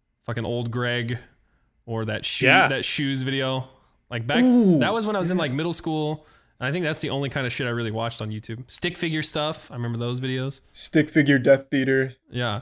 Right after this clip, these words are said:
Speaker 2: What's the, uh, John, John LaJoy or whatever his name
Speaker 1: Oh,
Speaker 2: is?
Speaker 1: Jean,
Speaker 3: John
Speaker 1: Jean,
Speaker 3: LaJoy.
Speaker 1: Jean,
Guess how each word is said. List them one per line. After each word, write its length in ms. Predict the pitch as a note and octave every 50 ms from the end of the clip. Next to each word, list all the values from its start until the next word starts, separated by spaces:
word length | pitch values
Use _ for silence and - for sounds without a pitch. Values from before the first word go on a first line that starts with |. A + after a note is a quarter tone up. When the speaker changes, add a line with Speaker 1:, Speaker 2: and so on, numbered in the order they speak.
| - -
Speaker 2:
What's 160 | - - -
the, 240 | - G#3 G3+ F#3+ F3
uh, 140 | D#3 C#3
John, 680 | B2+ A2 - - D3+ D3+ D#3 E3 F3 F3 F3 F3 D#3 C3
John 300 | - - D3+ E3 E3+ E3
LaJoy 500 | D3+ C3+ C3+ C#3 C#3 C#3 D3+ E3+ F#3 G3
or 140 | F#3 D3+ C#3+
whatever 260 | D3+ D#3 E3+ E3+ F3
his 160 | E3+ E3 D#3
name 160 | E3+ F3+ F3+
Speaker 1:
Oh, 60 | - -
Speaker 2:
is? 160 | F3+ F3+ B2
Speaker 1:
Jean, 120 | C#3+ C3+
Speaker 3:
John 220 | D#3+ D#3+ D#3+ E3 E3
Speaker 1:
Jean, 180 | E3 D#3 D3
Speaker 3:
LaJoy. 400 | C#3+ C#3 C#3 D3 D3+ C#3 B2 A#2+
Speaker 1:
Jean, 460 | A2+ D3 D#3+ D#3+ D3+ D#3 D3+ - C3+